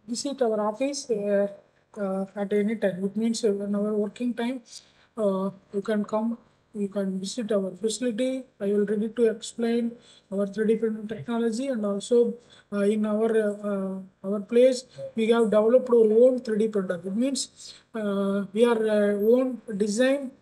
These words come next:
and own developed one, uh, two hundred M M, two hundred M M F D M three D printer. So using that only, we are conducting that, uh, development of F D M printer.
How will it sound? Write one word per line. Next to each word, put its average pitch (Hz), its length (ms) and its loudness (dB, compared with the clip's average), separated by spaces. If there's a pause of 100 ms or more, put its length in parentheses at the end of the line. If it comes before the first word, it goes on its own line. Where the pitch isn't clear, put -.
(240)
and 202 160 0
own 220 320 4
developed 233 440 6
one, 214 320 2
uh, 190 140 -2 (400)
two 254 140 2
hundred 233 260 4
M 226 140 2
M, 226 180 -4
two 233 140 0
hundred 214 200 -2
M 214 180 0
M 214 180 -2
F 190 120 -4
D 226 140 2
M 220 100 -4
three 208 180 -2
D 226 120 2
printer. 220 320 0 (560)
So - 180 -6
using 240 360 0
that 240 200 0
only, 277 360 2
we 233 180 2
are 202 180 2
conducting 220 580 -2
that, 202 280 -2
uh, 190 180 -4
development 202 520 -2
of 202 180 -4
F 185 160 -8
D 202 60 -2
M 190 180 -6
printer. - 260 -18